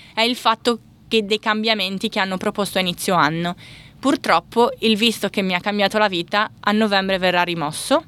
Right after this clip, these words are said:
e verrà sostituito con degli altri visti che saranno più semplici da ottenere, ma porteranno a percorsi più lunghi. Quindi anziché stare in regional per due anni, bisognerà stare in regional per cinque anni.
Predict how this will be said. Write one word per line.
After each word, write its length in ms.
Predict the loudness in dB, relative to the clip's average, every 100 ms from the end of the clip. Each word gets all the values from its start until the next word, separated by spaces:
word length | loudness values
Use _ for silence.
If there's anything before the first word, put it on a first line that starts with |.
| -4
e 120 | -4
verrà 200 | -2 -2
sostituito 580 | -4 -2 -2 -2 -2 0
con 120 | 0
degli 200 | 0 0
altri 260 | 0 -2 -2
visti 320 | -4 -4 -4
che 100 | -4
saranno 720 | -2 -2 0 0 0 -2 -4 -10 0
più 140 | 2
semplici 480 | 2 0 0 -4 -2
da 80 | -2
ottenere, 460 | 0 0 2 2
ma 140 | 0 -2
porteranno 500 | -4 0 0 2 0
a 40 |
percorsi 460 | -4 -4 -2 -2 -4
più 160 | -4
lunghi. 440 | -4 -4 -4 -6 -10 -14 -20 -20 -20 -20 0
Quindi 220 | 2 4
anziché 380 | 2 0 0 -2
stare 320 | 0 0 0
in 120 | -2
regional 440 | -2 -2 -2 -2 -2
per 160 | -4
due 160 | 0 2
anni, 320 | 0 0 -4
bisognerà 340 | -4 -2 -2
stare 240 | -2 -4 -2
in 60 |
regional 340 | -2 -2 -2 -4
per 140 | -4
cinque 400 | 0 2 2 2
anni. 360 | 0 -2 -6